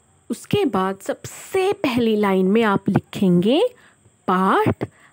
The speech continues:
तीन। पाठ तीन लिखने के बाद अगली लाइन में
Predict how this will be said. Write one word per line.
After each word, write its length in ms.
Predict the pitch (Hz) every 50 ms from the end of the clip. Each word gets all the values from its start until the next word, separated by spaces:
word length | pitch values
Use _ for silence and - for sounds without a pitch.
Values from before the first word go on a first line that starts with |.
| _ _ _ _ _ _ _ _ _ -
तीन। 720 | 269 269 269 262 240 220 196 175 170 165 160 156 156 151 _ _ _ _ _ _ _ _ _ _ - - - - _ _ _ _ _ _ -
पाठ 360 | 190 185 185 185 185 - -
तीन 520 | - - _ - 220 262 330 403 415 339
लिखने 360 | 262 214 - - - 190 180 175
के 260 | - - 185 180 175
बाद 440 | 180 - 185 175 175 180 190 262 294 - - _ - - - - - - - _ -
अगली 400 | 208 196 180 214 285 339 339 277
लाइन 320 | 214 190 180 175 175 170
में 380 | 170 175 180 180 196 254 339